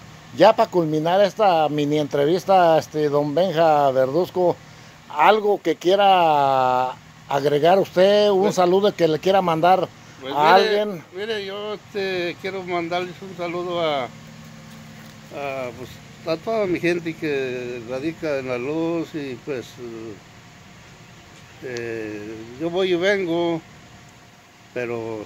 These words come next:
Speaker 2: siempre no me olvido, pues, de mi,
Speaker 1: Pues, ¿qué? ¿Puede
Speaker 2: de mi
Speaker 1: mencionar,
Speaker 2: pueblo.
Speaker 1: puede mencionar a las personas si usted se
Speaker 2: Este,
Speaker 1: gusta?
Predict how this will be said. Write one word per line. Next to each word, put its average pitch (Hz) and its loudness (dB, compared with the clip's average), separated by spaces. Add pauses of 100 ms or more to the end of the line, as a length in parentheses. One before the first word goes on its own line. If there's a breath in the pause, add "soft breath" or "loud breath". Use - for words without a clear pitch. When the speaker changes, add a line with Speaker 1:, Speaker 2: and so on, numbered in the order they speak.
Speaker 2:
siempre 139 -6
no 147 -2
me 135 -4
olvido, 127 -6
pues, 131 -8
de 120 -10
mi, 110 -10
Speaker 1:
Pues, - -18
¿qué? 160 4
¿Puede 151 2
Speaker 2:
de 196 0
mi 190 -4 (240)
Speaker 1:
mencionar, 139 2
Speaker 2:
pueblo. 202 -2 (100)
Speaker 1:
puede 160 4
mencionar 180 2
a 196 4
las 175 0
personas 170 0
si 151 -8
usted 156 -2
se 170 -4
Speaker 2:
Este, 170 -2
Speaker 1:
gusta? 175 -2